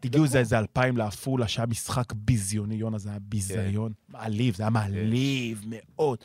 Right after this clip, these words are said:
Speaker 1: זאת אומרת, מעליב, אתה אומר, "בואנה, הם קיבלו את החולצה של הפועל?" ואז מגיעה מחצית ראשונה נגד הפועל חיפה, וזה היה מעליב.
Speaker 2: שתיים אפס.
Speaker 1: שתיים, לא באת למסגרת. לא נתת מסירת מפתח, כמו שאומרים. אני לא אדבר על ה-X G של הפועל תל אביב, כי אין אקס ג'י בהפועל תל אביב. ו-,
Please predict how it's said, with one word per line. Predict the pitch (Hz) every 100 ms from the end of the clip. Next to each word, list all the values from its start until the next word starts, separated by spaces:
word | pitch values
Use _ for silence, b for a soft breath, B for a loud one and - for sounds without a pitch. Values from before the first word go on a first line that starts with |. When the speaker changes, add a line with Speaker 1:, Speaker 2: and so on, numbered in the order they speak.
| B B
Speaker 1:
זאת | 117
אומרת, | 113
מעליב, | 107 113 156
אתה | -
אומר, | 120 123
"בואנה, | 127 123
הם | 131 156
קיבלו | 135 113 151
את | 165
החולצה | 117 110
של | 151 113
הפועל?" | - - - - B B B B B B B B
ואז | 123
מגיעה | 139 135 131
מחצית | 123 - 127
ראשונה | 120 120
נגד | 113
הפועל | 107 117
חיפה, | - 120 113 131
וזה | 117
היה | 127
מעליב. | 127 113 110 123 143 127
Speaker 2:
שתיים | - 101 101
אפס. | 101 101 92 -
Speaker 1:
שתיים, | - 123 123
לא | 139
באת | 127 131
למסגרת. | 123 113 104 131 117 - - _ -
לא | 127 139
נתת | 143 139 135
מסירת | 117 - 123 127 127
מפתח, | 110 - 147 143 120
כמו | 107
שאומרים. | 113 107 113
אני | 123
לא |
אדבר | 147 139
על | 131
ה-X | 156 139
G | 120 113
של | 104 110
הפועל | 107 117
תל | 107 117
אביב, | 113 131
כי | 123 - -
אין | - 151
אקס | 151 104 110
ג'י | 113
בהפועל | 107 107 120
תל | 110 113
אביב. | 107 104 - B B B B B 131
ו-, | 110 104 104 110